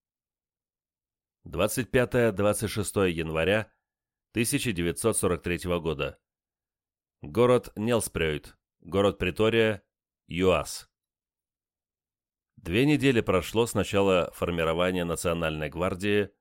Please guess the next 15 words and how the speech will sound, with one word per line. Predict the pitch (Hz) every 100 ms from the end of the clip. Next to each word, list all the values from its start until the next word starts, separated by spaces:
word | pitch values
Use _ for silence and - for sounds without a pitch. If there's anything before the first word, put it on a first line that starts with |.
| _ _ _ _ _ _
ещё | 85 90 -
не | 107 95
существующей | 98 87 90 - 95 92 - 87 -
Южноафриканской | 85 82 87 80 82 87 80 - 80
республики | 78 - 90 92 92 104 104
и | - 98
её | 92 87 87
первой | - 95 90 87
бронетанковой | 80 87 82 92 78 85 78
бригады, | 73 76 87 95 107 - _ _ _ _ _ _ _
и | 82
уже | 98 98 139
первая | 147 101 104 113 120 -
успешная | 107 - 82 73 80 80
операция. | 80 98 85 73 - 71 67